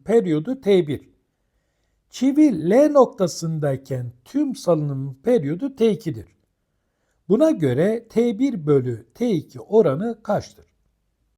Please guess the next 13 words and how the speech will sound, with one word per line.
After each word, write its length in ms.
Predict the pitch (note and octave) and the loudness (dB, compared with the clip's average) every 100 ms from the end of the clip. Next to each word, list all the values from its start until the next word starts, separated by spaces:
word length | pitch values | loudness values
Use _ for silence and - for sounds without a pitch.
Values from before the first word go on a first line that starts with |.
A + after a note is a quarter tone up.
| _ _ _ - | _ _ _ -10
Bu 260 | D#3 D#4 | 0 2
soruda 600 | D#4+ D#4 C4+ G3+ D3+ - - | 4 4 4 2 0 -4 -2
oransal 760 | D#3+ F#3+ A3+ C4 - D4 D#4 A#3 | 2 4 2 0 0 4 4 2
bir 220 | A3+ F3+ | -4 -2
cevap 440 | F#3 G3 C#4+ C#4+ | 0 4 2 2
istediği 540 | E3 - C#3+ A#2+ A#2 A2 | -8 -6 -6 -4 -8 -8
için 400 | - G#3+ A3 E3 | -4 -4 -4 -10
buradaki 720 | C#3 A3 D#4+ A#3+ F3 - C3+ | -4 0 2 2 -4 -4 -8
santimetreleri 1400 | - - G3+ B3+ C4 B3+ C4 C#4 C#4 F3+ E3+ D3 D3+ A3 | -6 -4 -2 -2 -4 -6 -2 -2 -2 -4 -4 -2 -2 -2
metre 680 | G#3 D3 A3 C#4+ C#4+ E3+ - | -4 -4 0 0 0 -6 -6
kabul 260 | - D#3 D3 | -2 -2 0
ederek 460 | D3 C3+ C3 C3 | -2 -2 -6 -6
yapacağım. 500 | C3+ A#2 - G#3+ C4 | -8 -10 -6 -4 -4